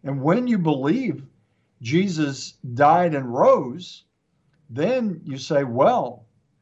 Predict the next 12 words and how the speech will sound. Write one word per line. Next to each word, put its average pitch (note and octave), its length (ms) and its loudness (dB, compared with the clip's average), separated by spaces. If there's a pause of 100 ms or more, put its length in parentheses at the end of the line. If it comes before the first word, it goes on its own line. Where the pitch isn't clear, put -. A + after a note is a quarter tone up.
(120)
he C#3 140 -2
has F3+ 320 -2
to - 80 -6
be D3 300 -4
the F#3+ 180 -2
Son F#3 300 -2
of F3+ 140 -4
God, G#3+ 360 -2 (420)
the D#3+ 160 4
only G#3 520 2 (1000)
person F#3+ 560 0
in, D#3 480 -2